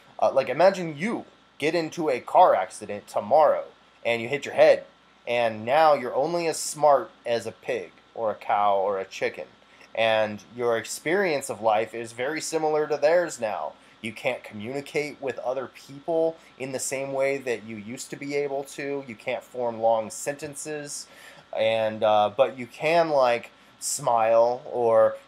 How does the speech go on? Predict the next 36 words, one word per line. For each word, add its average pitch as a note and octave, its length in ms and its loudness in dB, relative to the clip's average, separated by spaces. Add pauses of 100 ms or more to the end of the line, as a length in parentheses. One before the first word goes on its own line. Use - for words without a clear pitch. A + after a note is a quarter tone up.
give C#3 200 -2
somebody A#2+ 440 0
a G#2+ 60 4
high B2 320 2
five A2+ 640 0
to B2+ 120 -6
let A2+ 280 0
them A#2 200 -6
know A2+ 300 2
that G#2+ 260 -2
you G#2+ 560 -12
like A2+ 360 -2
them, A#2 400 -2 (340)
uh, G2+ 500 2
or, A2+ 300 0
you A2+ 140 -12
know, A2 80 0
you A2 200 -6
can A2+ 340 -8 (460)
do C#3+ 260 -4
little E3+ 320 4
basic E3+ 460 -4
stuff D3 500 6
to A#2 480 -2
communicate C3+ 760 -8
that A2 220 -4
you B2+ 140 -8
enjoy A#2+ 420 -4
this D3 300 -4
food D3 400 -8
but A2 160 2
not G#2+ 300 -6
that A#2 280 0
food, B2 460 -6 (300)
right? B2 360 4 (240)
And, A#2 460 0